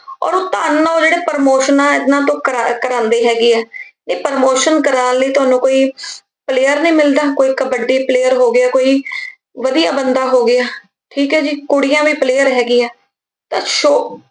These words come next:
ਪ੍ਰਮੋਸ਼ਨ ਕਰਾਉਣ ਲਈ ਇਹ ਰੀਲਾਂ ਵਾਲੇ ਤੁਹਾਨੂੰ ਕਿਉਂ ਮਿਲਦੇ ਹੈਗੇ ਆ? ਤਾਂ ਸੋਚ ਸਮਝ ਕੇ ਬੰਦੇ ਨੂੰ ਬੁਲਾਇਆ ਕਰੋ। ਹੁਣ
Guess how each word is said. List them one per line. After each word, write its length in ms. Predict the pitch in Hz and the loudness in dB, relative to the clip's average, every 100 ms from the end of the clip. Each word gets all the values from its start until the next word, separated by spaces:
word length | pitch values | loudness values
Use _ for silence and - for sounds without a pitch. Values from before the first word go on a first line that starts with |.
| _ _ _ | _ _ _
ਪ੍ਰਮੋਸ਼ਨ 540 | 320 294 285 285 339 349 | -4 0 2 2 0 0
ਕਰਾਉਣ 280 | 330 330 330 | 0 0 0
ਲਈ 100 | 330 | 2
ਇਹ 80 | |
ਰੀਲਾਂ 320 | 277 247 285 392 | 2 2 2 2
ਵਾਲੇ 200 | 427 415 | 2 0
ਤੁਹਾਨੂੰ 260 | 381 320 | 0 0
ਕਿਉਂ 140 | 302 285 | 2 2
ਮਿਲਦੇ 340 | 269 254 254 | 2 2 0
ਹੈਗੇ 220 | 262 254 | 0 0
ਆ? 60 | 262 - _ _ _ - - _ _ _ _ _ _ _ - | -2 -4 _ _ _ -20 -20 _ _ _ _ _ _ _ -6
ਤਾਂ 180 | - 427 | -4 -2
ਸੋਚ 440 | - 262 254 269 | -2 0 2 2
ਸਮਝ 320 | 320 339 339 | 2 2 0
ਕੇ 140 | 330 349 | -2 -2
ਬੰਦੇ 320 | 277 240 262 | 0 0 2
ਨੂੰ 160 | 294 | 2
ਬੁਲਾਇਆ 380 | 269 247 226 226 | 2 0 0 0
ਕਰੋ। 300 | 226 330 - - _ _ _ _ _ _ _ _ _ _ _ - | 0 0 -2 -10 _ _ _ _ _ _ _ _ _ _ _ -2
ਹੁਣ 260 | 302 370 | 0 2